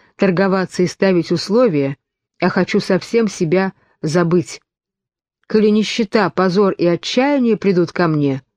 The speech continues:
я с радостью, как благословение Божие, приму возможность смягчить эти муки. И никакому людскому приговору или закону не позволю умерить к тому мое рвение,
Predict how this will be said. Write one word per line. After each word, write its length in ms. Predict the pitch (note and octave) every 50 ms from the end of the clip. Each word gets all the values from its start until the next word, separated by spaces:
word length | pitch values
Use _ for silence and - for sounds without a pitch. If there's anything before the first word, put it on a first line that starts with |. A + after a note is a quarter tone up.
| _ _ _ _ _ _ _ _ _ _
я 340 | - E3 F3 A3 A3 G3 - -
с 140 | - - -
радостью, 680 | F#3 G#3+ A#3+ B3+ G3+ G3 D#3+ - - - - D#3 C#3+
как 200 | - F#3 F#3 F3
благословение 800 | D#3+ E3 F3 D#3 F3+ - - F3+ E3+ E3 G3+ B3 C#4+ C4 B3 A#3 A3
Божие, 540 | F#3 F#3+ G3+ F3+ D#3 D3 D3 C#3+ C3+ C#3 - _ _ _ _ _ _ _
приму 300 | - E3+ G3 F#3+ G3 F#3
возможность 720 | E3+ E3+ E3 D3+ D#3+ F3 G3 B3 C#4 A3+ G#3 G#3+ G3 -
смягчить 540 | - F#3+ F#3 F3 - - - G#3+ A3 G3 - -
эти 260 | - F3 E3+ - -
муки. 480 | F3 E3+ E3 D#3 C#3+ - - C3+ - - _ _ _ _ _ _ _ _ _ _ _ _ _ _ _
И 100 | - G3+
никакому 540 | G#3+ G#3+ G3 - A3+ G#3+ - C4+ C4+ A#3+ G#3+
людскому 480 | G3 G#3 G3 - - - A#3 A3 G3+ F3
приговору 600 | - G3 G3 E3 F#3 G3 G3 F#3+ G#3+ G#3 F#3 F3+
или 280 | - - F#3+ F#3 F3
закону 720 | E3+ D#3 E3+ E3 D#3+ - - A#3 C#4+ C#4+ A3+ F3+ C3+ - - _ _ _ _ _ _ _ _ _
не 140 | - F#3+ A3
позволю 580 | G3+ - A3+ A3 F3+ G#3 A#3 C4+ B3+ A3 G#3 F#3+
умерить 480 | - G#3 G3+ G3 G3+ F#3+ F3+ E3+ -
к 60 | - -
тому 260 | F#3 F3 F3 E3+ D#3+
мое 280 | D#3 D#3 D#3+ E3 D#3+
рвение, 540 | D#3+ D3+ D3+ F3 D#3+ D3 C#3+ C#3 C#3 C3+ C#3+